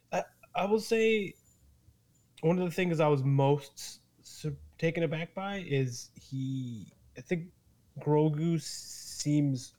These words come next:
older in the way that he can drive this thing around, or he feels less toddlery. So maybe that's what they're trying to do, because he,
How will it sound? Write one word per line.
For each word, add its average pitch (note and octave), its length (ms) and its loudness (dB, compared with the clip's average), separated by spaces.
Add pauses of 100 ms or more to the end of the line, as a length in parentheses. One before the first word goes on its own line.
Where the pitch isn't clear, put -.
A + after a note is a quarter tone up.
(100)
older D#3 760 -2 (760)
in D3+ 60 -2
the D#3 80 4
way D#3 120 4
that D3 100 0
he D3+ 100 2
can C#3+ 160 0
drive A#2+ 320 -2
this C#3 160 -2
thing C3+ 220 0
around, B2 340 -2
or D#3+ 60 0
he B2+ 80 -2
feels A#2+ 300 -2
less A#2 200 -4
toddlery. C3+ 840 -4 (540)
So - 120 -20
maybe A#2+ 260 -2
that's B2+ 260 -6
what - 140 -8
they're C3+ 120 -2
trying C3+ 260 -2
to C3+ 60 -4
do, C#3 280 -2
because A#2+ 280 -6
he, G#2+ 560 -8